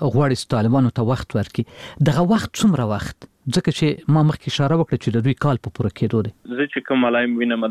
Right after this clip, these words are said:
Speaker 2: داسې، ما ته داسې معلومیږي چې امریکا شاید خپل پالیسي اوس، آه، تکمیلوي. د افغانستان د طالبان تر ولکې لاندې، آه، کوم افغانستان چې د هغې پر وړاندې باندې خپل پالیسي تکمیلوي. نو شاید، آه، میاشت په میاشت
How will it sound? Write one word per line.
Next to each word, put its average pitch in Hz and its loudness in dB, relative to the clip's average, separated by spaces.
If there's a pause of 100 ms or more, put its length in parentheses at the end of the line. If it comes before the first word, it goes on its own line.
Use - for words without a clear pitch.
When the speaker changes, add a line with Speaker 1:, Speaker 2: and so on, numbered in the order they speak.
Speaker 2:
داسې، 110 -6
ما 117 0
ته 120 -4
داسې 107 -2
معلومیږي 101 0
چې 95 -2
امریکا 101 0
شاید 101 -2
خپل 104 -4 (100)
پالیسي 98 -2
اوس، 117 -2 (560)
آه، 98 0 (380)
تکمیلوي. 98 0
د 90 0
افغانستان 98 -2 (140)
د 92 -2
طالبان 95 0
تر 92 -2
ولکې 95 0
لاندې، 95 0 (480)
آه، 92 0 (160)
کوم 92 0
افغانستان 95 -2
چې - -2 (100)
د - -
هغې 104 0
پر 98 0
وړاندې 95 -2
باندې 95 -4
خپل 95 -4
پالیسي 95 -2
تکمیلوي. - -2
نو 110 0
شاید، 139 0 (480)
آه، 98 2 (380)
میاشت 117 0
په 107 0
میاشت 113 -2